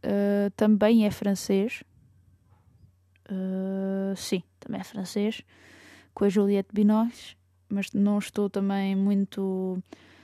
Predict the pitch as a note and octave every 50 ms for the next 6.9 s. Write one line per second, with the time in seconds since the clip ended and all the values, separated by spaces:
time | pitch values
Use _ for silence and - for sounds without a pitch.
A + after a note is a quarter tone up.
0 | _ _ _ _ _ _ _ - - F#3+ F#3 E3+ F3 F#3 F3+ E3 G3 F#3 F3+ -
1 | G3 G3 G3+ G#3 G#3+ G#3+ G#3 G#3 G3 - - G3+ G#3 G#3 G3+ G3+ G3+ G3+ G3+ G3+
2 | G3 G3 G3 G3 G3 F#3+ F#3+ F#3+ - _ _ _ _ _ _ _ _ _ - _
3 | _ _ _ _ _ _ _ _ - - - - - G#3+ G#3 G#3 G3+ - F#3 -
4 | - - G3+ F3+ F#3+ G3+ F#3+ - F3+ F3 - - - - - - - - F#3 F#3
5 | F#3 _ - - - - - - - - G#3+ G#3 G3+ F#3+ G#3+ G#3 F#3+ - G#3 G3
6 | G3+ G3 G3 F#3 F#3+ - - G3 F#3+ F#3 - G3 G3 F#3+ F#3+ F#3 F#3